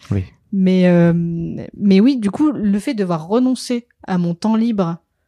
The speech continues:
Speaker 2: ou même au chômage en ayant moins de sous, euh, bah, en fait, ça me dérangeait pas trop. Et le fait d'avoir renoncé à ça pour, euh, retourner travailler et de pas pouvoir utiliser, euh, l'entièreté de ma paye comme je voulais, <laughs> bah ouais, ça me faisait chier. <laughs> Mais là, ça commence à aller mieux parce que je me suis habituée au travail.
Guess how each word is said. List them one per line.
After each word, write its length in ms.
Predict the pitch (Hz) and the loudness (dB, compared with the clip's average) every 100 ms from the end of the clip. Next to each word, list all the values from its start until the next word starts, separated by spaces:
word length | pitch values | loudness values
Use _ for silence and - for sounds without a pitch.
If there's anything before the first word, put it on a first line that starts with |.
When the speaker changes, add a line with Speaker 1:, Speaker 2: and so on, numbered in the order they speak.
| _ _ _ _ | _ _ _ _
Speaker 2:
ou 120 | 208 | -2
même 180 | 214 285 | 0 0
au 80 | 226 | -2
chômage 420 | 214 214 226 233 | -2 -4 -4 -4
en 120 | 196 | -4
ayant 200 | 180 180 | -2 -2
moins 220 | 180 208 | 0 0
de 60 | 220 | 0
sous, 320 | - 226 233 | -4 -6 -4
euh, 60 | 185 | -4
bah, 200 | 175 170 | -4 -4
en 60 | 170 | -4
fait, 160 | 214 | -4
ça 100 | 208 | -2
me 80 | 175 | -2
dérangeait 360 | 170 170 165 165 | -2 -2 -4 -6
pas 100 | 175 | -8
trop. 320 | - 262 - _ _ | -4 -6 -6 _ _
Et 60 | 190 | -4
le 80 | 185 | -2
fait 120 | 254 | 0
d'avoir 280 | 196 165 175 | 0 0 0
renoncé 360 | 247 247 - 226 | 0 0 -2 -4
à 80 | |
ça 200 | 220 247 | -2 -6
pour, 300 | 240 - 185 | -6 -8 -6
euh, 240 | 175 175 175 | -4 -4 -6
retourner 360 | 180 185 202 196 | -8 -8 -10 -8
travailler 480 | 208 190 196 240 | -8 -8 -6 -8
et 20 | 220 | -8
de 80 | |
pas 160 | 170 214 | -4 -4
pouvoir 240 | 214 214 | -2 -2
utiliser, 540 | 190 190 190 190 202 190 | -2 -4 -8 -2 0 0
euh, 120 | 175 | -2
l'entièreté 440 | 185 196 214 208 | -2 -2 -4 -4
de 60 | 214 | -4
ma 100 | 190 | -4
paye 180 | 180 208 | -2 -2
comme 160 | 208 202 | -2 -2
je 120 | 196 | 0
voulais, 200 | 196 320 - - | 0 0 -4 -16
<laughs> 220 | - - 214 | -14 -10 0
bah 140 | 208 | 4
ouais, 60 | 302 | 4
ça 100 | 440 | 2
me 80 | 208 | 0
faisait 220 | 202 190 | 0 -2
chier. 180 | 196 415 440 359 - - | 0 0 0 -4 -8 -2
<laughs> 80 | 208 233 226 _ 453 - - | -2 -2 -8 _ -12 -12 -6
Mais 100 | 214 | 0
là, 120 | 220 226 | 0 0
ça 120 | 190 | -4
commence 320 | 202 190 190 | -6 -8 -6
à 40 | |
aller 120 | 196 196 | -6 -6
mieux 120 | 214 | -8
parce 160 | 190 - | -10 -10
que 80 | 175 | -10
je 60 | |
me 100 | 170 | -10
suis 140 | 165 175 | -12 -14
habituée 420 | 170 170 _ 170 | -16 -18 _ -12
au 60 | 165 | -10
travail. 300 | - 233 | -8 -8